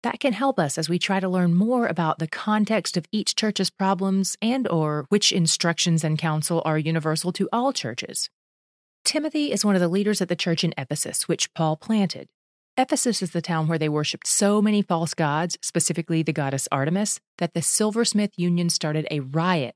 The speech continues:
over the gospel. The Ephesians are so steeped in their culture of pagan worship that Timothy has a real battle on his hands when it comes to good doctrine and orderly practice. They are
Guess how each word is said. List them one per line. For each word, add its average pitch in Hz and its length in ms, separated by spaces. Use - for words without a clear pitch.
over 147 180
the 135 120
gospel. - 480
The 196 100
Ephesians 226 460
are 196 80
so 190 340
steeped 190 380
in 185 80
their 160 120
culture 160 440
of 151 100
pagan 156 320
worship 147 320
that - 140
Timothy 226 340
has 208 180
a 185 120
real 208 360
battle 202 380
on 165 140
his 147 160
hands 143 260
when 151 80
it - 80
comes 160 220
to 165 100
good 185 340
doctrine 202 460
and 151 180
orderly 175 440
practice. - 680
They 185 220
are 147 340